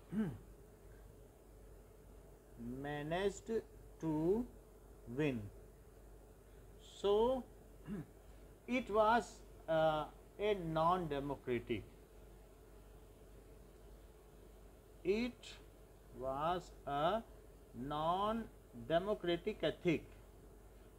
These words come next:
ऐसा कभी हो ही नहीं सकता है कि, अ, ruling party, ethic का मतलब भावना, तो ruling party ही जीतती रहे। उसमें कुछ तो गलतियां होती होंगी,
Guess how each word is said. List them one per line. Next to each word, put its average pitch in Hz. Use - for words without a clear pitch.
ऐसा 170
कभी 226
हो 190
ही 208
नहीं 226
सकता 202
है 190
कि, 196
अ, -
ruling 185
party, 190
ethic 220
का 208
मतलब 185
भावना, 131
तो 185
ruling 170
party 175
ही 202
जीतती 175
रहे। 143
उसमें 220
कुछ -
तो 254
गलतियां 226
होती 214
होंगी, 214